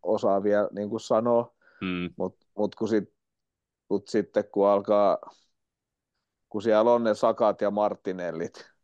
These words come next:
Speaker 1: niin, niin, no en mä siis,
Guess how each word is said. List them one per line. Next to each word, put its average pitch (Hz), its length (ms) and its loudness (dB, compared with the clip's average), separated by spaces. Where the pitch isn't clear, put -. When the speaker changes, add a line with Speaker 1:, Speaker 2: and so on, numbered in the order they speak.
Speaker 1:
niin, 92 220 -4
niin, 92 220 -10
no - 60 -6
en 117 120 -6
mä 113 160 -4
siis, 123 240 -6